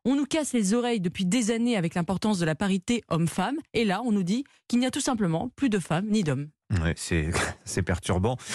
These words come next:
Speaker 2: Bon, Eugénie, est-ce que tout ça ne relèverait pas tout simplement du progrès ?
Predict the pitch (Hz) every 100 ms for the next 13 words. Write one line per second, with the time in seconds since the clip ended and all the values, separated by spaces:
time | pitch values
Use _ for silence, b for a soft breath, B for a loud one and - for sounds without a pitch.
0 | B 107 98 104 113 95 117 127 113 -
1 | 143 113 - 104 120 123 107 90 98 101
2 | 85 95 104 95 90 95 98 110 95 113
3 | - 98 113 104 107 78